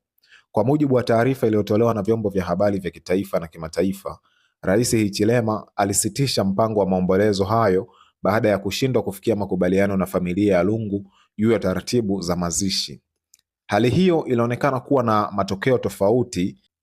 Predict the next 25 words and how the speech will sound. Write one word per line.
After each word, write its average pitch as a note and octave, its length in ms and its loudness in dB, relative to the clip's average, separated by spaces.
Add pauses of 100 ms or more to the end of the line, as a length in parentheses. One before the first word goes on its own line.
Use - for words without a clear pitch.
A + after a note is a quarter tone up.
(160)
ya F#2+ 120 0
kimtazamo F#2+ 800 0
kuhusu G2+ 440 -2
namna A2 280 -2
ya F#2+ 80 0
shughuli F#2+ 340 0
hiyo A2 160 2
ya F#2+ 60 0
kitaifa G2 460 -2
ilivyopaswa F#2+ 760 -2
kuendeshwa. F2+ 800 -2 (1040)
Kwa G2 140 0
kawaida, A#2 680 2
viongozi G#2+ 500 0
wa A#2 60 0
kitaifa G#2+ 520 -2
waliotumikia F#2+ 640 0
nchi G#2 220 -6
kwa F#2 120 -2
nafasi F2+ 340 -4
za F#2 140 0
juu G#2+ 220 0
kama G2+ 260 -2
urais F2+ 520 -2
hupatiwa G#2 640 0